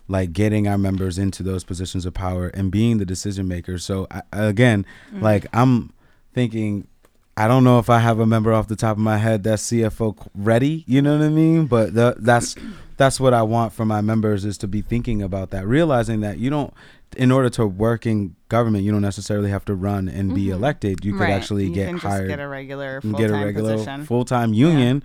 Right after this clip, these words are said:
Speaker 3: Yeah.
Speaker 1: union position too, by
Speaker 3: With
Speaker 1: the
Speaker 3: great
Speaker 1: way,
Speaker 3: benefits.
Speaker 1: with great benefits. You know what I mean? So it's not,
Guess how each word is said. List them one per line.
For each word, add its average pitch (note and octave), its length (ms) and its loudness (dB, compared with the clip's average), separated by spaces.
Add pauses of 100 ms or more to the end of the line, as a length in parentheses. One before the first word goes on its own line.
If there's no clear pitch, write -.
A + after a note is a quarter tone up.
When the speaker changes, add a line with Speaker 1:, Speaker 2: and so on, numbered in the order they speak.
(140)
Speaker 3:
Yeah. D#3+ 260 -6
Speaker 1:
union D3 300 8
position G#2+ 380 -2
too, C3 220 -2
by G2+ 100 -2
Speaker 3:
With F#2+ 60 -4
Speaker 1:
the F#2 60 -4
Speaker 3:
great F#2 160 -2
Speaker 1:
way, F#2 40 -6
Speaker 3:
benefits. D3+ 300 -6
Speaker 1:
with - 180 -4
great B2 220 -2
benefits. A2+ 560 -4
You G#2+ 100 -4
know G#2+ 80 -2
what G#2+ 80 -2
I G#2+ 40 -2
mean? A#2 280 0
So G#2 180 -6
it's G2+ 100 -8
not, C3+ 280 -2